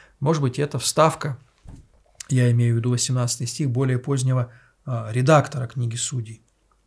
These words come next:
"И отдали Халеву Хеврон, как говорил Моисей, и изгнал он оттуда трех сыновей Янаковых".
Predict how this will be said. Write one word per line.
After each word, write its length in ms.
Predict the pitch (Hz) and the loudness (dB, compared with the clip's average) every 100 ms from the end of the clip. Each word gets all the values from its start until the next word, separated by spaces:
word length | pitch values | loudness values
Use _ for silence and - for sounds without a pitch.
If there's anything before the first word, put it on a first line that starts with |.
| _ _ _ | _ _ _
"И 80 | - | 0
отдали 380 | 151 143 214 254 | 2 6 6 6
Халеву 420 | - 180 202 226 | 6 6 6 4
Хеврон, 640 | - 226 190 151 151 147 | 2 0 4 4 6 4
как 220 | 127 139 127 | 2 0 2
говорил 400 | 135 131 139 147 | 2 4 2 2
Моисей, 600 | 139 131 - 180 202 190 | 2 2 0 0 0 0
и 200 | 151 139 | -2 -2
изгнал 400 | 123 139 185 180 | 0 2 2 2
он 120 | 165 | 0
оттуда 340 | 156 156 135 | -2 -2 -2
трех 260 | 123 160 170 | -2 -4 -4
сыновей 440 | - 127 127 139 | -4 -2 0 0
Янаковых". 760 | 131 123 110 107 - - - | 0 -2 -4 -8 -14 -16 -20